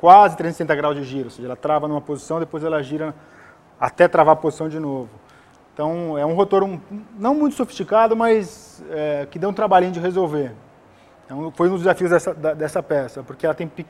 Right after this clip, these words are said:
um espaço pequeno no, entre o corpo e o pescoço pra, pra ter um rotor na, na luminária. E ela tem todos os acessórios embutidos na peça, porque o pro-, método de produção permite isso. Então, filtros, grelhas, antiofuscantes,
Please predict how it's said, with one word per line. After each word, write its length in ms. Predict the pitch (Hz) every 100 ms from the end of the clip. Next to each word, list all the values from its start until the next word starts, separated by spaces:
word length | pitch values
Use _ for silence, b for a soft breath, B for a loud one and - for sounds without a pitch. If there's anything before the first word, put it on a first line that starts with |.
| 160
um 120 | 143 -
espaço 320 | - 185 -
pequeno 420 | - - 196 202
no, 200 | 160 127 - b b 151
entre 220 | 156 156
o 180 | 139 123 _
corpo 300 | - 165 160
e 20 | 151
o 20 |
pescoço 640 | 147 - - 196 190 202 - B B B B _ _
pra, 920 | 156 156 160 160 156 151 143 135 120 120 _ _ _
pra 140 | 143
ter 80 | 156
um 80 | 165
rotor 360 | 170 160 160 143
na, 220 | 127 113 107 _ _ _ 131
na 160 | 131
luminária. 460 | 127 127 123 113 117 _ _
E 120 | 151
ela 200 | 175 202
tem 180 | 196 208
todos 240 | 196 226 220
os 60 |
acessórios 720 | 196 196 - 202 208 202 190
embutidos 500 | 190 165 180 190 190
na 140 | 180 180
peça, 400 | 170 165 147 131
porque 280 | 143 - 156
o 60 |
pro-, 180 | 160 165
método 280 | 160 170 180
de 80 | 151
produção 400 | 165 147 185 185
permite 520 | 185 165 175 - 156
isso. 240 | 127 -
Então, 320 | 123 156 170 156 B B _
filtros, 600 | - 214 208 180 156 131
grelhas, 720 | 131 156 180 175 151 135 120
antiofuscantes, 1120 | 143 139 143 135 - 170 175 151 139 123 -